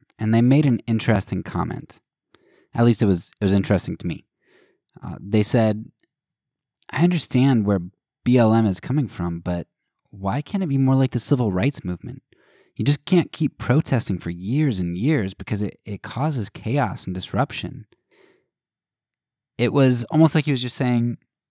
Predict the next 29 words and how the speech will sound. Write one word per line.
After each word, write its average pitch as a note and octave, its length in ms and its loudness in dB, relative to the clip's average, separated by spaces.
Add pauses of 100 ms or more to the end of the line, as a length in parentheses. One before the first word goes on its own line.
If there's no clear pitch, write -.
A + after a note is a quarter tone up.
(260)
"All C#3+ 80 -4
right, E3 320 2
all A#2 60 0
right, C#3 220 2
your G#2 140 -2
voice C#3 280 0
has C#3 80 -4
been A2 140 -2
heard. A#2+ 400 -4
Just G2+ 200 -8
get A2 100 -4
over C#3+ 240 -2
it G#2 60 -2
already." F2+ 440 -4 (360)
It - 500 -20
was G#2+ 120 -4
like, A2+ 360 0 (340)
"We A#2 120 4
hear A3+ 280 2
you, A2+ 480 2 (880)
even G#2+ 220 0
though G2+ 160 2
we're F#2 140 -2
not G2+ 220 -2 (340)
doing A3+ 220 4
anything A2+ 280 0
about G2 160 -2
it. F2 100 -8
Like, F#2+ 180 -4